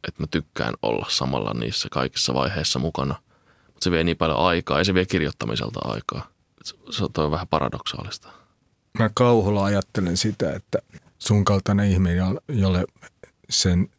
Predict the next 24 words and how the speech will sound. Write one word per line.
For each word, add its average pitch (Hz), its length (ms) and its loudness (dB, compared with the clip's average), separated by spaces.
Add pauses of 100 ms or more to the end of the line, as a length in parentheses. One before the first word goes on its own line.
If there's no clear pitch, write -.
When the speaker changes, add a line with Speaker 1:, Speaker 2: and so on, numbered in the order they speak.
Speaker 2:
työn 101 280 4
tekeminen, 98 480 2
se 117 120 2
elokuvan 104 600 2 (680)
julkaisukuntoon 104 840 2
saattaminen 95 640 2
on, 101 200 0 (380)
on, 104 160 2
niinku, 104 280 -2 (720)
lapsen 107 380 0
synnyttäminen. 117 800 -2 (520)
Onko 101 260 0
huono 95 260 2
vertaus? 92 460 -2
En 98 160 4
tiedä. 98 380 0
Mutta 113 260 2
siis 113 280 2 (720)
tosi 104 160 4
Speaker 1:
En 98 40 4
Speaker 2:
se 98 60 4
Speaker 1:
oikein 95 220 4
synnyttänyt, 90 540 0
en, 87 120 -4